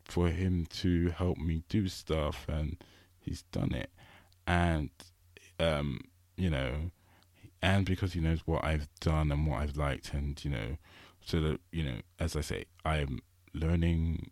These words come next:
Korean, and he frequently asks me how that's going, and, you know, asks me to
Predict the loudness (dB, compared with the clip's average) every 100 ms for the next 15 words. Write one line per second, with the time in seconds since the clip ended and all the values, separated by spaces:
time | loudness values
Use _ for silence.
0 | -10 -6 -6 -6 -8 -10 -6 -4 -4 -6
1 | -12 -16 -20 _ _ _ _ -4 -4 -2
2 | -4 -4 -4 -4 -4 -4 -6 -6 -8 -8
3 | -10 -6 -4 -2 -2 -2 -4 -6 -8 -8
4 | -6 -6 -6 -8 -6 -4 -4 -4 -4 -6